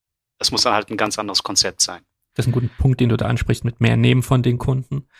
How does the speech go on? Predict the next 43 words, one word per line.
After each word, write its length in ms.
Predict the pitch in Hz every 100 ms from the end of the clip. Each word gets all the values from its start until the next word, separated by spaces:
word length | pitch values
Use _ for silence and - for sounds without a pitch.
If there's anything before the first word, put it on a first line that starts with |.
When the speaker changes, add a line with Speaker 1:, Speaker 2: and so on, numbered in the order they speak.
| - - - _
Speaker 2:
weil 480 | 123 117 117 117 -
Speaker 1:
Genau. 200 | - -
Speaker 2:
für 40 | 139
uns 220 | 127 -
Deutsche 320 | 127 131 -
ist 240 | 123 117 123
die 120 | 120
Schweiz 380 | - 120 117 -
ja 220 | 110 - _ _
tatsächlich 400 | - - 117 117
ein 120 | 131 _ -
teures 420 | 117 127 147 -
Land. 380 | 120 165 180 -
Äh, 40 |
Speaker 1:
Ja. 200 | 135 120
Speaker 2:
ihr 120 | 110
habt 140 | 117 -
sehr 140 | 123
hohe 120 | 123
Lebenshaltungskosten. 1080 | 120 127 131 127 123 123 - 127 - - 123
Speaker 1:
Ja. 80 | 117 - - - - -
Speaker 2:
Gerade 500 | 117 120 120 131 117
wenn 140 | 123
man 240 | 123 120
auch 340 | 120 117 117 123
essen 260 | 143 139
geht 240 | 123 127 120
bei 100 | 120
euch, 300 | 123 120 117
muss 260 | 131 131 127
man 100 | 123
schon 160 | 120
einiges 460 | 117 127 131 120 120
auf 120 | 123
den 160 | - 113
Tisch 220 | 135 -
legen, 220 | 131 127
Speaker 1:
Ja. 20 |
Speaker 2:
um 140 | 127 123
wirklich 280 | 120 120
gut 200 | - 175
zu 80 | -
essen 440 | 165 139 131 131